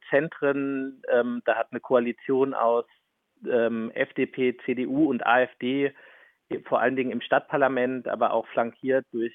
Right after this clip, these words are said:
ähm, so ein, ähm, ja, rechtes <laughs> Schmierblatt hier aus Frankfurt und vor allen Dingen ein Journalist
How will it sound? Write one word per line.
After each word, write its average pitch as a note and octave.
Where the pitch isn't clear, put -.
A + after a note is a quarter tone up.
ähm, A2
so A#2
ein, A2
ähm, G#2+
ja, G#2
rechtes A#2
<laughs> -
Schmierblatt D3+
hier A#2+
aus A#2+
Frankfurt C3+
und A#2+
vor A2+
allen A#2+
Dingen A#2+
ein A#2
Journalist A#2